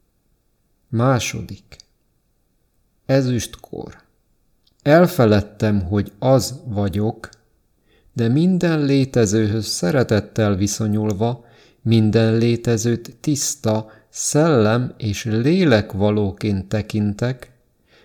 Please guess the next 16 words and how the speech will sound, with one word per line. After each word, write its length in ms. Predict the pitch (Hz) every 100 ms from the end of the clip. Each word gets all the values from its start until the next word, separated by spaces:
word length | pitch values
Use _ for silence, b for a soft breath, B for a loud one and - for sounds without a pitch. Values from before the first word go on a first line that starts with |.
| b
mert 380 | 120 107 104 -
mindenben 800 | 107 107 107 120 117 113 123 120 -
Isten 580 | - 165 - - 107 101
magam 340 | 107 104 113
látom. 680 | 127 143 104 95 - 82 98 - _ _ _ _ _ _ _ _ _
Szeretem 640 | - - 165 139 - 107
az 160 | 104 85
Istent, 840 | - 104 - - 120 120 120 123 - _ _ b b b b
lelkemben 840 | 117 113 120 120 120 123 120 123 123
az 140 | 120
atyai 580 | 143 156 175 - 135 123
ház 480 | 110 110 110 - -
örök 420 | - 156 143 104
boldogságának 1120 | 101 113 110 104 - 110 104 95 104 104 101 -
érzésével. 1200 | 127 120 98 107 107 - - 71 69 - 104 _ _ _ _ _ _ _ _ _ _ _ _ _ _ _ _ _
Harmadik. 920 | - 147 147 98 92 - 131 - -